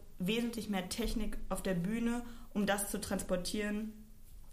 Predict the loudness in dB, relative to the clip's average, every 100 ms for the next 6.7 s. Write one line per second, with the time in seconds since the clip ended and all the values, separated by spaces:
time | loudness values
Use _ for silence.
0 | 0 2 4 2 2 2 4 4 4 4
1 | 6 4 2 4 4 2 2 2 2 2
2 | 2 6 6 6 4 4 2 2 2 2
3 | 0 -4 -2 6 8 8 4 4 4 4
4 | 4 2 4 6 6 4 4 4 2 2
5 | 4 6 6 4 2 2 2 0 2 2
6 | 2 0 2 4 4 4